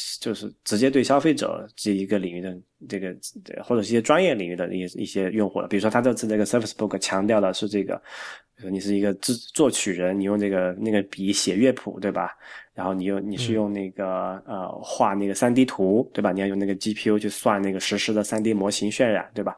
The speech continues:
Speaker 1: 它这些场景都是非常专业的一个应用，所以在这个场景上面去，我觉得是挺有意-，意思的。这，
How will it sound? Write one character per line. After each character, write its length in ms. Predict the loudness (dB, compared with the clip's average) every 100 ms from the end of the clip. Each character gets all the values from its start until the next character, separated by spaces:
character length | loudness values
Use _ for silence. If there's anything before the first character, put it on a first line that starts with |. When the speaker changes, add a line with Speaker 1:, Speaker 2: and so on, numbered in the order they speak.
| -10 -8
Speaker 1:
它 100 | 0
这 100 | 4
些 60 | 4
场 180 | 2 2
景 80 | 4
都 120 | 4
是 100 | 4
非 100 | 4
常 160 | 4
专 300 | 4 4 4
业 100 | 4
的 120 | 2 2
一 120 | 0
个 80 | -2
应 200 | -2 -6
用， 120 | -8 _ -20 -18
所 120 | 2 2
以 160 | 2 -4 -2
在 120 | 4
这 100 | 6
个 80 | 6
场 200 | 4 2
景 80 | 2
上 80 | 2
面 120 | 0
去， 160 | 2
我 140 | 0 2
觉 100 | 4
得 120 | 2
是 200 | 2 -4 -6
挺 240 | 0 4 6
有 280 | 6 4
意-， 200 | 0 0 4
意 160 | 4
思 180 | 4 0
的。 160 | -6 -8 _ _ 2
这， 240 | 6 6